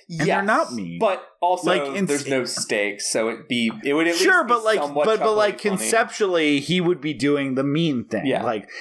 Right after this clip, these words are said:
Speaker 1: let's give each other cool tattoos, and ha ha, fuck you, I gave you a goofy tattoo. And you're right, there's no stakes, everyone would laugh, but the intention is a little bit mean.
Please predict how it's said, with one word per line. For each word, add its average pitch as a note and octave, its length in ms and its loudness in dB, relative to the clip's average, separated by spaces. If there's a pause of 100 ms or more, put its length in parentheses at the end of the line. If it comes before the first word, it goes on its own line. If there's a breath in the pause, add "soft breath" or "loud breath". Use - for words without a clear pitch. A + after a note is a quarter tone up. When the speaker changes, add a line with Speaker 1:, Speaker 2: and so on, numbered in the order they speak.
(140 loud breath)
Speaker 1:
let's C#3+ 260 0
give D#3 180 0
each D3+ 200 0
other C3+ 180 -2
cool C#3 320 0
tattoos, B2 720 0
and B2 140 -2
ha D#3 180 0 (100)
ha, C#3 220 2
fuck B2+ 340 -4
you, A2+ 220 2
I A2+ 80 0
gave A2 260 0
you G2+ 200 0
a F2+ 40 -2
goofy E3 400 -4
tattoo. G2 420 -2 (300 loud breath)
And A3+ 140 2
you're C4+ 100 2
right, C#3 180 0
there's E3 200 -6
no D#3+ 100 0
stakes, G#3 420 -2
everyone D3+ 380 0
would A#2+ 160 0
laugh, C#3+ 420 2 (440 loud breath)
but D3+ 180 0
the C#3+ 160 -2
intention F3+ 640 0
is B2+ 220 -2
a B2 80 2
little B2 320 0
bit G#2 180 -2
mean. F2 360 -8